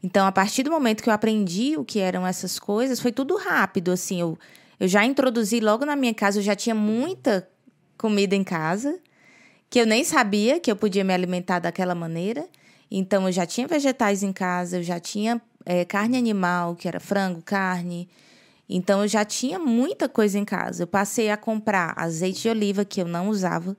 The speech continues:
com tanta frequência. As nozes, eu não sabia nem o que era, né? Então, fo-, foram tipos de alimentos que eu passei a usar. E o leite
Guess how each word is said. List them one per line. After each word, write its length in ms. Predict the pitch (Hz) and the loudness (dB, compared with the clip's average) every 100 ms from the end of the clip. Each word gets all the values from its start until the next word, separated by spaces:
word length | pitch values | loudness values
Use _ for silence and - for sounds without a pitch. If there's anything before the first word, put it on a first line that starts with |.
| _ | _
com 120 | - | -12
tanta 240 | 180 170 170 | -6 -4 -4
frequência. 680 | 180 180 180 170 175 - 190 _ _ - - _ _ - | -4 -4 -4 -4 -6 -10 -12 _ _ -20 -20 _ _ -2
As 240 | 208 214 | 2 2
nozes, 420 | 196 202 208 185 | 4 4 4 2
eu 80 | 185 | 0
não 100 | 190 | -2
sabia 360 | 185 185 170 170 | -2 -4 -2 -2
nem 180 | 170 190 | -2 -4
o 60 | |
que 160 | 185 - | -6 -8
era, 160 | 165 170 - _ _ _ _ _ - | -10 -10 -18 _ _ _ _ _ -10
né? 220 | 156 160 185 _ _ _ _ _ _ _ | -8 -8 -12 _ _ _ _ _ _ _
Então, 260 | 160 156 156 | -6 -4 -4
fo-, 260 | - 165 165 | -4 -4 -4
foram 240 | 175 165 | -6 -6
tipos 280 | 160 190 190 | -6 -8 -2
de 60 | 180 | -2
alimentos 340 | 165 160 160 | -2 -4 -8
que 120 | - | -8
eu 120 | 165 160 | -8 -6
passei 360 | 165 165 165 | -8 -8 -8
a 40 | 156 | -8
usar. 340 | 151 160 180 - - - - _ _ | -6 -6 -8 -14 -20 -20 -20 _ _
E 320 | 214 220 220 | 0 2 2
o 80 | 247 | 2
leite 720 | 262 202 214 269 - - 311 | 4 4 4 0 -4 -8 -8